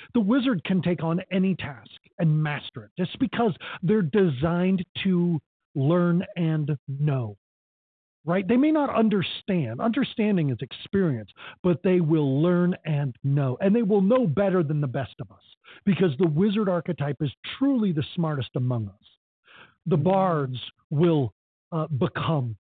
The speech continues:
Speaker 1: They will become what it is you're asking them to become. The, the bards are the true
Speaker 2: Mm.
Speaker 1: chameleons, but they're also the artists, the creative connecting communicators. They will, I remember my daughter writing a poem when she was fourteen years old,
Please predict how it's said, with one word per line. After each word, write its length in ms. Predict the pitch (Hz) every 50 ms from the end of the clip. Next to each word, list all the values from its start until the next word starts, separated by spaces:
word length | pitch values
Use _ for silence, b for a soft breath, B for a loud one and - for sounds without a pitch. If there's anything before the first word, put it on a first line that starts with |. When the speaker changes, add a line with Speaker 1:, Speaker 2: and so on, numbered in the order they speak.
| _ _ _ _
Speaker 1:
They 140 | 151 185 202
will 160 | 185 214 180
become 580 | 170 202 - - - 151 - 160 208 220 196
what 160 | 190 185 175 156
it 80 | 139
is 180 | 151 156 139 120
you're 180 | 160 165 - -
asking 360 | 156 147 - - - 156 151
them 160 | 147 151 147 120
to 80 | 147 135
become. 420 | 143 135 - - 143 143 127 117
The, 80 | 135 147 180 196
the 100 | 202 165
bards 360 | 143 196 202 214 208 175 160
are 80 | 180
the 120 | 156 160 156 139 135 135 135
true 160 | 240 240 220
Speaker 2:
Mm. 60 | 131 -
Speaker 1:
chameleons, 560 | - 190 175 170 190 185 185 175 151 131 120 B B B B B B -
but 140 | 208 202 -
they're 200 | 240 226 233 247
also 260 | 262 262 - - 220
the 180 | 160 180 185 - -
artists, 400 | - 165 185 180 170 120 - - -
the 60 | 160
creative 520 | - - - - 180 185 208 202 202 139 -
connecting 500 | - 165 170 175 - - - 175 151 143
communicators. 840 | - - 151 151 151 160 156 156 151 - - 143 120 - 107 107 120 - _ B B B B B B -
They 180 | 185 196 208
will, 460 | 190 165 180 190 180 170 160 151 127 - _ _ _ _ _ _ _ _ _ _ _ _ _ _ _ _ _ _ _ - 294 - -
I 60 | 185
remember 400 | 175 196 202 190 196 202 180 165
my 160 | 151 143 147
daughter 340 | 127 165 156 160 160 151 135
writing 300 | 135 139 151 143 139 135
a 60 | 117
poem 360 | - - 139 147 147 143 131
when 120 | 127 131 117
she 120 | - 151
was 140 | 135 127 - -
fourteen 360 | - 156 147 131 - 156 151 135
years 220 | 131 127 117 113
old, 240 | 143 143 123 120